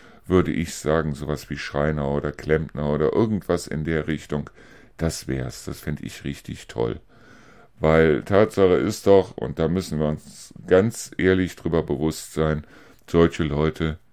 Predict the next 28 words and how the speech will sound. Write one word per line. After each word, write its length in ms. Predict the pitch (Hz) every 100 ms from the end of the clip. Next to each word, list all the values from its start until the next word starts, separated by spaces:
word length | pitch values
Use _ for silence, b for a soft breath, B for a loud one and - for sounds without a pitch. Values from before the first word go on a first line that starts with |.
| -
wie 300 | 67 90 85
zum 220 | - 76
Beispiel 440 | 76 73 76 69
Schreiner 560 | - 67 71 71 67 -
oder 160 | 78
Sanitärelektriker 1500 | 71 73 - 71 - 78 78 73 65 73 - - 69 67 69 -
oder 220 | - 69
wie 100 | 73
auch 140 | 65
immer, 240 | - 73 71 B B B B
die 140 | 78 73
werden 380 | 82 92 90 -
immer 280 | 80 85 80
gebraucht, 540 | - - 69 71 -
die 80 | 71
werden 240 | 80 73
auch 100 | -
in 140 | 82 78
zehn 340 | - 95 92
Jahren, 240 | 85 85 82
die 140 | 76
werden 160 | 73 76
auch 120 | 76
in 120 | 76
zwanzig 500 | - 85 92 - -
Jahren 240 | 73 64
noch 160 | 62 -
gebraucht. 540 | - - 50 - -